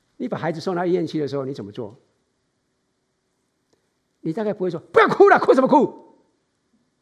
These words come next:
不会的。因为怎么做？我，我记得在急诊室的时候，我对孩子说什么？我会告诉他说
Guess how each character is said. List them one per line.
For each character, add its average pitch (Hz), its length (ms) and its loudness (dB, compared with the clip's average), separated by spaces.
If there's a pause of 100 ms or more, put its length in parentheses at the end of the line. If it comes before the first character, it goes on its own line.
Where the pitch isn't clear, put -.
(160)
不 320 120 -10
会 294 160 -2
的。 156 120 -10 (880)
因 311 80 -2
为 311 60 4
怎 214 100 4
么 220 40 4
做？ 202 300 -2 (640)
我， - 160 -14
我 - 60 -12
记 302 100 -8
得 180 100 -2
在 226 160 -4
急 208 160 -10
诊 160 160 -4
室 208 100 -8
的 160 80 -4
时 156 80 -10
候， 147 120 -6
我 143 120 -12
对 175 120 -8
孩 139 80 -10
子 139 100 -16
说 135 140 -12
什 110 100 -18
么？ 101 80 -20 (420)
我 - 80 -12
会 180 60 -8
告 185 140 -10
诉 175 100 -16
他 165 140 -14
说 165 120 -16